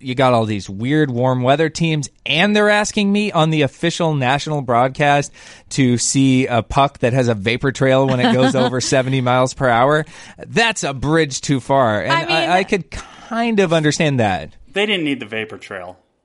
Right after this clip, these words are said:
Speaker 3: They, they overthought it. They overplayed their hand. But I think you're right. It was a weird moment in hockey. You had teams not only expanding to, like, the Sun Belt, but you had teams moving from these places in Canada where the game's beloved, and they're trying to,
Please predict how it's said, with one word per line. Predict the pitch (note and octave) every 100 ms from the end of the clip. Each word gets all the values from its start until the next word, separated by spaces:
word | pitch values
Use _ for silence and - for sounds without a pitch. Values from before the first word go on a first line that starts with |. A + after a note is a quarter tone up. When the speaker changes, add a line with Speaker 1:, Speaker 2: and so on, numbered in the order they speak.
| _
Speaker 3:
They, | C#3+ D#3+
they | C#3+ D3+
overthought | C#3 B2+ A#2 A2 G2 G2
it. | A2+
They | E3
overplayed | G#3 A#3 B3+ B3+ B3
their | A#3
hand. | C4 D#3+
But | G3+ A3+
I | A#3
think | D4 C4
you're | C4
right. | C#4+ F3+
It |
was | D#3 E3+
a |
weird | D#3 F3 F#3
moment | F3+ F3+ F#3
in | F3+
hockey. | E3+ G#3 D3
You | A#2+ C3+
had | C3+ C3
teams | E3+ E3 C3+
not | E3 F3
only | D3+ C3+ B2 A#2+ B2+
expanding | C#3 - C3+ B2+ B2
to, | B2
like, | A2+ G#2+
the | A2+
Sun | - C#3 A3
Belt, | D3+ A2
but | A#2+
you | B2+
had | B2+ B2
teams | - C#3+ A#2+
moving | A#2+ B2 E3 G3 F3+ C#3
from | B2+ A#2
these | A#2 A2+
places | A#2+ A2+ A#2+ G#2+
in | A2
Canada | - B2 D3+ E3 A#2+
where | A2+
the | A2 A2+
game's | A#2 A#2 A2
beloved, | - G2+ G2 G#2+ D3+ C#3 B2 -
and | - A#2
they're | A#2
trying | A2 - B2+ B2
to, | A#2